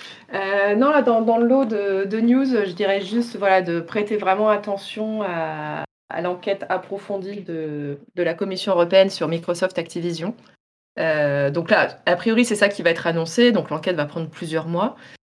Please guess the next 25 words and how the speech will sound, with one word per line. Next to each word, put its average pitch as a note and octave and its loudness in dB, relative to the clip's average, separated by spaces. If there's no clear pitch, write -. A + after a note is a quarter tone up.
Euh, D#3 0
mais G3 4
je A3+ -2
trouve A#3+ -4
que F#3 -4
c'est E3+ -8
un, D#3 -2
c'est F#3 -2
un F3+ 4
dossier G3 -6
hyper B3 2
intéressant A3 4
parce G3+ -2
qu'on F3 -8
pensait F#3+ -2
que A#3 -4
ça F#3 0
allait E3 -2
passer F#3+ -2
comme F3+ -2
une D#3 -6
lettre G#3 0
à G#3 2
la G3+ 2
poste, - -8